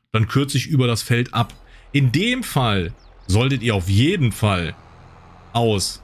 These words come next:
der Fanglinie eine Nebenstrecke machen. Ganz wichtig. Ne, Nebenstrecke, er benutzt die Nebenstrecke nur dann, wenn der Weg über die grüne Linie nicht mindestens zwanzig Mal so lang ist.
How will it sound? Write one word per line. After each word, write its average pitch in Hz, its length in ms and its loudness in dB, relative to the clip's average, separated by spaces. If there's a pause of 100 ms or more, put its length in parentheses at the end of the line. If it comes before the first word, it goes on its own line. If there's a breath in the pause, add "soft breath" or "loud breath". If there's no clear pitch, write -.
der 101 140 2
Fanglinie 117 680 0 (200)
eine 107 200 2
Nebenstrecke 104 600 0
machen. 78 280 -4 (220)
Ganz 139 340 0
wichtig. 127 480 -2 (920)
Ne, 156 140 2
Nebenstrecke, 185 760 -2 (840)
er 120 120 0
benutzt 127 340 0
die 123 80 0
Nebenstrecke 135 580 0
nur 165 200 2
dann, 160 480 -2
wenn 127 120 2
der 123 160 2
Weg 143 180 0
über 123 160 0
die 117 100 2
grüne 139 320 2
Linie 131 320 0
nicht 131 160 0
mindestens 143 380 0
zwanzig 127 340 0
Mal 117 160 2
so 110 80 -2
lang 113 220 0
ist. 82 260 -8